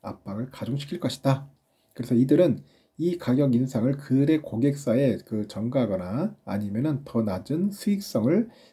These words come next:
감수하게 될 것이다. 이런 이야기가 있습니다. 앞으로 좀 더, 더 힘들어질 것 같습니다. 어, 진짜 말 그대로 인플레이션이네, 완전. 지금 물가 오른다고 난리인데 지금 반도체 오르면 다 오르게 생겼습니다.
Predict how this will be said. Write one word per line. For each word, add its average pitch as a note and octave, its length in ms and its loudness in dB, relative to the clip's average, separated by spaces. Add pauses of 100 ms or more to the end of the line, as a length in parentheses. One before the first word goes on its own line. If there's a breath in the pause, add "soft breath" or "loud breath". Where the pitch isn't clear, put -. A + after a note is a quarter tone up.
(140)
감수하게 F3 640 -4
될 F3 160 -2
것이다. B2 440 -6 (360)
이런 A#2 220 -4
이야기가 A#2+ 320 -2
있습니다. A2 520 -4 (460 soft breath)
앞으로 C#3+ 460 -2
좀 E3+ 160 -2
더, F3 100 4
더 D3+ 100 -2
힘들어질 A3+ 400 4
것 C#3+ 100 -2
같습니다. D3 680 4 (600 loud breath)
어, D3 440 2
진짜 - 160 -4
말 B2+ 140 6
그대로 C#3+ 180 6
인플레이션이네, A#2+ 680 0
완전. G2 720 -8
지금 F#2+ 160 -10
물가 A2+ 220 4
오른다고 G#2+ 280 2
난리인데 G2 540 -4
지금 - 260 -12
반도체 A#2 380 -2
오르면 F#2+ 280 -6
다 - 160 -10
오르게 A#2 200 -4
생겼습니다. C3 680 -8